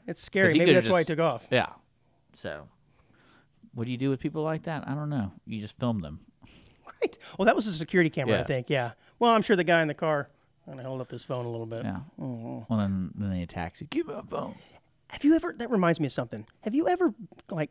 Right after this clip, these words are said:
Speaker 1: caught someone filming you, you know, with a, a cell phone camera?
Speaker 2: Maybe.
Speaker 1: This happened to me two weeks ago on the way back from doing this show. So weird. I'm driving along forty-five here in between Conroe and the Woodlands, and I look over, and there's two younger girls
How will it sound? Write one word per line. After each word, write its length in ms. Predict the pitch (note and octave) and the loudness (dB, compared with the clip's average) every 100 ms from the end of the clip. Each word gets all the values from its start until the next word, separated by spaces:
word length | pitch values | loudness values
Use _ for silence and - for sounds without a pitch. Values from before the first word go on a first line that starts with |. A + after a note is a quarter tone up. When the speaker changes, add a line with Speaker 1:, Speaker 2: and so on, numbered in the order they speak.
| _ | _
Speaker 1:
caught 300 | - D#3 - | -2 -2 -2
someone 500 | - F3 D#3+ D#3 D3+ - _ _ _ _ | 2 4 6 6 4 0 _ _ _ _
filming 300 | - C#3+ C3+ | 0 2 2
you, 160 | C3+ C3+ - | 0 -2 -6
you 80 | - | -2
know, 100 | C#3 | 0
with 140 | C3 C3 | 0 -2
a, 140 | B2 | -4
a 80 | - | -8
cell 200 | - C3+ | -2 -2
phone 200 | - C3+ | 0 -4
camera? 360 | C3 C#3 C#3 C3+ B2+ | -2 -2 -2 -2 2
Speaker 2:
Maybe. 420 | A#2 A2 F#2+ F#2 - - _ _ | 4 4 2 -4 -12 -20 _ _
Speaker 1:
This 120 | - | -10
happened 200 | A#3 A3+ | -6 -2
to 40 | |
me 80 | F#3 | -2
two 140 | - E3 | 0 -2
weeks 180 | D#3 | -2
ago 180 | - C3+ | -2 -2
on 100 | C3 | -2
the 60 | B2+ | -2
way 220 | B2 D#3+ | 0 0
back 220 | D#3 D#3+ | 0 -4
from 140 | - B2+ | -6 -4
doing 220 | C#3 C3+ | -2 -2
this 100 | A2+ | -4
show. 460 | - C3+ G2+ - - _ _ _ _ _ _ | -8 -8 -8 -10 -18 _ _ _ _ _ _
So 380 | - - F#3+ F#3+ | -14 -8 -2 -2
weird. 440 | C#3 C3 - - _ _ _ _ - | -2 -4 -6 -16 _ _ _ _ -6
I'm 100 | D3 | 2
driving 260 | D#3+ E3+ G#3+ | 4 4 6
along 160 | F3 | 4
forty-five 500 | D#3+ F3 D#3 - D#3+ D3 | 4 2 2 2 2 2
here 120 | C#3 | 0
in 60 | D3 | 0
between 420 | D3+ D#3 D3+ D3+ | 0 2 2 0
Conroe 300 | - D3 D3+ | -2 0 2
and 80 | C3+ | 2
the 40 | |
Woodlands, 420 | C3+ F3+ C3 C3+ - _ _ _ _ _ E3 | 2 2 2 -2 -10 _ _ _ _ _ -2
and 100 | D3 | 2
I 20 | |
look 220 | E3+ - | 2 6
over, 400 | A3+ G#3+ D#3 D#3 - | 6 8 4 2 -2
and 220 | D3+ D3 | 0 2
there's 360 | D3 D3 - - _ _ | 4 2 0 -10 _ _
two 540 | - G#3 G#3 G#3 A3 - | 0 2 2 0 -4 -10
younger 360 | E3+ E3+ F3+ E3 | 0 2 2 0
girls 640 | E3+ F3 C3+ C#3 - | 2 4 4 2 -4